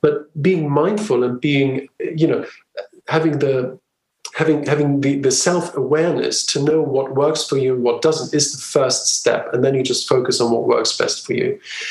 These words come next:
And as I said, you know, a lot of great leaders are introverts. They spend the time, uh, and, you know, th-, they've learned to become top-notch communicators.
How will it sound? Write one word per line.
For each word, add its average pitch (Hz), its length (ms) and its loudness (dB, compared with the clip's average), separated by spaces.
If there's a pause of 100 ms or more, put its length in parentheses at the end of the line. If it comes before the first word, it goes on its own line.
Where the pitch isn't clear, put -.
(140)
And 180 100 2
as 190 140 0
I 190 40 -2
said, - 420 0
you 160 80 2
know, 127 200 2
a 131 40 -6
lot 160 240 2
of - 120 -4
great 139 240 0
leaders 135 380 0
are 147 340 0
introverts. 123 800 0
They 139 640 0
spend 151 320 0
the 143 80 0
time, 139 480 0 (440)
uh, 135 380 0
and, 143 300 2 (340)
you 160 100 4
know, 131 140 0
th-, 143 160 0
they've 143 220 2
learned 143 260 2
to - 80 -6
become 139 300 0
top-notch 139 480 0
communicators. 147 680 0